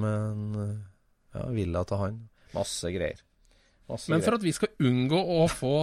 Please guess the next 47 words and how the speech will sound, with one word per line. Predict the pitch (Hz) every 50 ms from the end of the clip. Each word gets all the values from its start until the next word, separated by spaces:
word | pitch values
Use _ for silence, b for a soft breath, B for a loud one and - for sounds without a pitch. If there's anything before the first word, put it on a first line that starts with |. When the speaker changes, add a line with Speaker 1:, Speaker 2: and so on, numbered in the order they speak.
| 160 165 165 - - -
Speaker 2:
eh, | - 156 151 156 151 - -
tilbakemeldinger | 170 180 208 196 - - - - - 127 120 113 117 127 139 151 165 - 131
om | 135 156 156
feil | - - - - - 120 117 110 117 139
i | 151
podden, | - 139 120 123 156 165 185
Øystein, | 190 185 226 262 233 170
så | - - 151
må | 139 143
vi | 160 180 165
si | - 127 117
at | 127 - -
det | 151 147
var | 131 107 104 104 113
en, | 135 - _ _ _ _ _ -
det | 117
er | 117 117
ikke | 120 160 170
en | - - 143
elv, | 165 165 147 127
det | 110
er | 117 127
en | 127
kanal. | - 160 151 156 170 190 190 185 147 95 - - _ _ _ _ _ _ _ _ _ -
Det | 127
er | 123
jo | 131 135
Midtlandskanalen | 135 135 131 - - - 147 143 147 147 143 - - - 156 143 127 131
Speaker 1:
Ja, | 139
det | 135 127
er | 113
det. | - 220
Speaker 2:
som | 208 180
går | 151 139 147
forbi | 135 123 117
der. | 113 110 98 - - - - 190 165 - - 214 - - 214 180 - -
<laughs> | _ - - 120
Speaker 1:
Ja. | 104 - - - - - - - -
Ja, | 110 120 135
ok. | 139 117
<laughs> | 110 -
Det | 190 - - 143 - - - 196 - - 165
er | 139 117 113
greit. | 113 - - - - - - - - - - - - - - - - - - - - - - - - - - B B B B B 131 160 139 B B
Ja, | 104 117 131
ja, | 120
man | 113 113 120